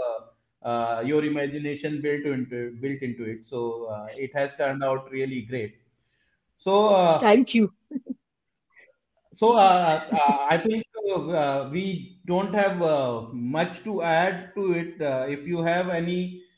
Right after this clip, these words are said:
Speaker 1: uh, words to add about Chitrangada, about Arya, about the process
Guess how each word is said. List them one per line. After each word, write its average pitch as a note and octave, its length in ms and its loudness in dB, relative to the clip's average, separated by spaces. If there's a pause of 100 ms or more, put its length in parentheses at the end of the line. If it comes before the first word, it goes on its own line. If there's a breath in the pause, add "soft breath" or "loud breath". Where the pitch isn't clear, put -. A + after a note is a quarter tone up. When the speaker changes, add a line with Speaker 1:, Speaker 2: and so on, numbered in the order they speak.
(120)
Speaker 1:
uh, B2+ 360 0
words F3+ 380 2
to F#3+ 180 -4
add F3 340 2
about D#3 460 0
Chitrangada, E3 840 0
about D#3+ 360 0
Arya, D#3 640 0
about D3 640 -2
the D3+ 500 -2
process D#3 480 -2